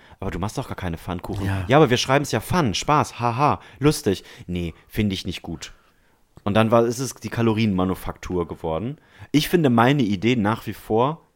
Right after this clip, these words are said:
Speaker 1: viel stärker. Aber na ja. Essen wir da jetzt was von?
Speaker 2: Das ist die Frage. Ich hab zwei Teller und zwei Gabeln und ein Messer zum Schneiden.
Speaker 1: Oh,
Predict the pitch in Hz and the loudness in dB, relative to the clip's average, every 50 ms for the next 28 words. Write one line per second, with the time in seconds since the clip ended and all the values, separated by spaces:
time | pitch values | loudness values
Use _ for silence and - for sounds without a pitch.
0 | _ _ _ - - - 107 92 82 - - - 82 67 - - 90 113 160 180 | _ _ _ -18 -10 -6 -4 -4 -4 -4 -4 -4 -4 -4 -4 -4 -4 -4 -4 -6
1 | _ _ _ _ _ _ _ _ _ _ _ _ _ _ _ _ _ _ _ _ | _ _ _ _ _ _ _ _ _ _ _ _ _ _ _ _ _ _ _ _
2 | _ _ _ _ _ _ _ _ _ _ - 104 107 101 104 101 98 92 90 80 | _ _ _ _ _ _ _ _ _ _ 0 2 4 4 4 4 4 2 2 0
3 | 71 67 78 - _ _ _ - - - _ _ - - 127 131 - - 190 170 | -2 -4 -6 -10 _ _ _ -20 -20 -20 _ _ -2 0 0 0 0 -2 0 2
4 | 165 175 165 170 165 170 175 175 - - - - 170 175 - - - 165 170 202 | 4 4 6 6 4 4 2 0 -2 -4 -4 -2 -2 -2 -2 -4 -6 -6 -4 -4
5 | 277 - - 131 135 139 135 - - 135 - - - 127 110 95 80 80 80 - | 0 4 4 4 4 4 0 0 0 -2 0 2 2 4 4 4 2 -4 -8 -10
6 | _ _ _ _ _ - 113 - 156 - - - - 143 139 - 147 143 151 170 | _ _ _ _ _ -4 2 2 2 2 2 4 4 4 6 6 6 6 6 6
7 | 165 143 127 131 120 - - 123 113 117 117 120 131 131 139 143 147 151 147 117 | 6 6 2 -2 -2 2 2 4 6 6 6 6 6 6 4 2 2 0 -2 -6
8 | - _ _ _ _ - 127 123 127 147 160 165 160 - - - 113 110 107 104 | -10 _ _ _ _ 4 6 6 6 6 4 0 -2 -4 -6 -2 0 0 2 2
9 | 101 95 95 95 95 95 95 95 92 90 82 - - - - - - 92 90 90 | 0 -2 -2 -2 -2 -2 0 0 0 0 0 -2 -4 -8 -6 -4 0 2 2 4
10 | 95 104 - - - - 92 85 82 80 85 85 - - - - 95 92 90 87 | 4 2 0 -2 -8 -4 -4 -2 -2 -2 -6 -6 -8 -8 -8 -6 -4 -2 0 2
11 | 85 82 85 85 87 90 92 98 95 92 - - 110 117 120 131 143 160 185 226 | 2 2 2 2 0 0 2 0 0 -2 -4 -4 -2 0 0 2 2 4 4 6
12 | 262 - - - - - - - 95 - - - - 294 285 | 6 8 8 8 8 8 8 8 8 8 8 8 8 8 8